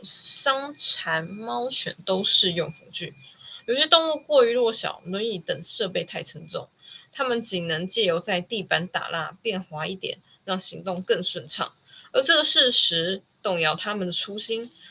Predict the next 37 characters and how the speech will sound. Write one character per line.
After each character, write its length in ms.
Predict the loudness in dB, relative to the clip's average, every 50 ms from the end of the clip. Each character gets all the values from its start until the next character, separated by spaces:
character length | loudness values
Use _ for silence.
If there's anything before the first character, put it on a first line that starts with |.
| -20 -10 -4
原 140 | 0 4 6
来 120 | 6 8
有 160 | 6 6 2
这 140 | 0 2 4
样 160 | 4 4 4
的 100 | 2 0
一 120 | -2 -2 -4
群 280 | -6 -6 -6 -8 -8
动 220 | -6 -6 -6 -4 -4
物 140 | -6 -8
无 40 | -10
法 220 | -6 -4 -2 -2 -2
凭 260 | -4 -8 -10 -10 -8
借 200 | -6 -6 -6 -6
辅 200 | -6 -10 -18 -16
具 280 | -12 -8 -8 -8 -8 _ -16 -20 -20 _ _
获 120 | 4 4
得 120 | 6 6 4
更 220 | 2 -2 -6 -6
好 140 | -6 -12 -10
的 100 | -6 -2
生 320 | -2 0 0 -2 -4 -4
活。 240 | -6 -8 -8 -10 -14 -18 _ _ -20 -20 -20 _ _
然 180 | 6 6 8 8
而 140 | 8 6 4
失 220 | 4 4 4 4
落 180 | 4 4 4 4
有 180 | 4 2 2
时 200 | 0 0 -2 -2
候 160 | -4 -6 -6
也 80 | -6 -4
是 160 | -6 -6 -6
旅 180 | -6 -8 -8 -8
程 240 | -10 -10 -10 -8 -8
的 80 | -6
收 240 | -4 -2 -2 -2 -2
获。 320 | 0 0 2 2 0 0